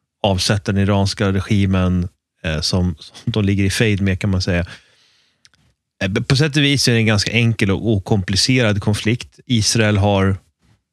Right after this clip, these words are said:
goda skäl att vilja attackera Iran. Iran har goda skäl att hata Israel. Och ibland så brakar det loss. Eh, ofta genom att Israel genomför storskaliga attacker från luften. Och Iran brukar svara genom att, eh,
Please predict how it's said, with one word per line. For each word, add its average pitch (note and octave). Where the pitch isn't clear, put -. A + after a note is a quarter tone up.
goda G#2
skäl B2
att -
vilja G2+
attackera F#2+
Iran. F#2+
Iran B2
har G#2+
goda G#2+
skäl F#2
att F2
hata G2
Israel. F#2
Och -
ibland G2+
så G2+
brakar G2
det G2
loss. A2+
Eh, -
ofta C#3+
genom A2+
att -
Israel A2+
genomför F2+
storskaliga F#2
attacker F#2
från E2+
luften. A2
Och G#2+
Iran C3
brukar A#2+
svara G2
genom F#2
att, F2+
eh, F2